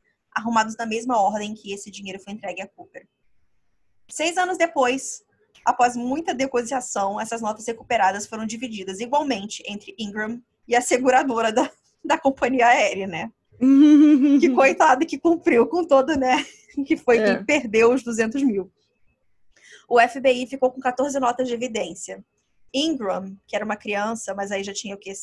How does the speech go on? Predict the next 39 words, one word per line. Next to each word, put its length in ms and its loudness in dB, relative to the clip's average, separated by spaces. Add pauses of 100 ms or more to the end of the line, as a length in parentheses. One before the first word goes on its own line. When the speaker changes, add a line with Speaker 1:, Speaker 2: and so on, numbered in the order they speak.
(100)
Speaker 1:
Oito 280 -6
mais 280 -8
seis? 520 -8 (380)
Speaker 2:
Hum. 320 -12 (580)
Speaker 1:
Quatorze? 560 -4
Speaker 2:
Ah, 160 -8 (600)
ó, 80 -6
olha 160 -4
só. 480 -6 (200)
Speaker 1:
Quatorze, 460 -2
né? 180 -4 (300)
Speaker 2:
É, 220 -4
é, 100 -2
tá 80 -8
certo. 500 -12 (220)
Speaker 1:
Tá. 260 -4 (160)
<laughs> 540 0
Falei, 320 2
você 140 -2
falou 200 4
do 100 -4
jeito 180 -6
que 40 -10
eu 40 -12
fiquei 180 -8
na 80 -2
dúvida. 420 -14 (400)
Speaker 2:
Não, 140 0
não, 140 6
é, 100 4
olha 200 4
só, 140 -4
tipo, 240 -6
não, 240 -4
não, 300 -2
não 120 -2
faz, 760 -2 (280)
é, 200 0
co-, 320 -6